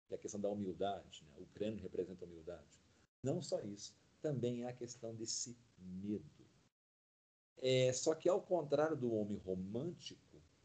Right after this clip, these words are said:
a forma como o barroco lida com esse medo é, é aquela questão da ironia, né?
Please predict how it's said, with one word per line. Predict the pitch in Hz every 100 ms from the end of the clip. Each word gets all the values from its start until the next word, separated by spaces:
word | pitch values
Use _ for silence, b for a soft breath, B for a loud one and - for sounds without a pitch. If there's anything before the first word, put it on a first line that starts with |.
| _ _ _
a | 107
forma | 110 - 131 156
como | 156 135 120
o | 113
barroco | 101 98 98 95 101
lida | 95 98 156 147 107
com | - - 92
esse | 90 - - 85 82
medo | 98 147 92 82 - - _ _ _ _ _ _ _
é, | 101 - -
é |
aquela | 147 135
questão | 131 123
da | 117
ironia, | 113 127 101 101
né? | 90